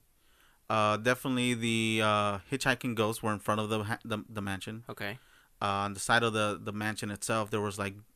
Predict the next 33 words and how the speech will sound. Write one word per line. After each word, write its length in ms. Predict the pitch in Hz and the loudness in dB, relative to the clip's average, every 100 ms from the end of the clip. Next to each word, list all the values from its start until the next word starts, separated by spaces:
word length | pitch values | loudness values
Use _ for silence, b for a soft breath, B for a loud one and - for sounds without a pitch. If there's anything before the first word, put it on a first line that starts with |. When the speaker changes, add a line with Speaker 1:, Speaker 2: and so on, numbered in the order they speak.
| _ | _
Speaker 1:
these 200 | 110 104 | -10 -6
large 380 | 110 113 120 107 | 0 2 2 0
monitors 500 | 107 104 104 101 98 | 0 2 2 -2 -6
that 120 | 104 98 | -8 -8
would 120 | 98 | -8
change 460 | - 104 98 95 98 110 | -4 -4 -4 -8 -12 -8
and 120 | 104 | -6
would 140 | 101 | -4
show, 680 | - - 110 104 104 104 101 - | -4 0 2 4 2 0 -2 -4
uh, 400 | 101 101 104 104 - - _ _ _ _ 120 | -6 -4 -6 -10 -16 -20 _ _ _ _ -8
people 240 | 113 110 | -6 -2
dancing, 560 | 107 107 101 - 110 101 | 0 0 0 -6 -6 -4
and 100 | 101 | -6
then 140 | 101 | -6
it 160 | 98 - | -8 -8
switched 420 | 110 101 - - | -6 -6 -8 -8
to, 480 | 101 104 98 98 95 b b b b b b b _ _ _ - | -8 -6 -6 -8 -12 b b b b b b b _ _ _ -10
I 100 | 117 | -6
honestly, 280 | 147 - 156 - | -6 -8 -8 -6
I 60 | |
can't 260 | 123 - 180 | -4 -2 -2
remember 380 | 180 160 147 143 | 2 2 4 4
exactly 460 | 110 117 120 131 | 4 4 2 0
what 180 | 113 113 | 0 0
the 60 | 104 | 0
monitors 520 | 104 101 104 98 95 | 0 2 2 -2 -4
had. 240 | 101 101 | -4 -4
I 80 | - | -6
just 200 | 120 147 | -8 -6
remember 320 | 151 135 135 | 0 2 2
the 100 | 117 | 2
dancing 460 | 104 113 117 117 117 | 2 2 0 -2 -4
couples 480 | 120 113 101 98 | -2 -2 -4 -10